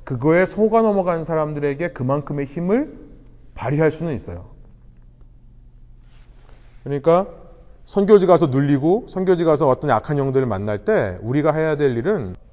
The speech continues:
하나님께 기도해야죠. 하나님께 이렇게, 이런 활동을 허락하신 이유가 무언지를. 그리고 우리는 그 사탄에게 조금의 힘도 부과할 필요가 없습니다.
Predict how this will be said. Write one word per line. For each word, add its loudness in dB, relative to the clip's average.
하나님께 -2
기도해야죠. -2
하나님께 -4
이렇게, 4
이런 2
활동을 0
허락하신 -4
이유가 0
무언지를. -2
그리고 -4
우리는 -2
그 2
사탄에게 -2
조금의 -2
힘도 -6
부과할 -4
필요가 -6
없습니다. -12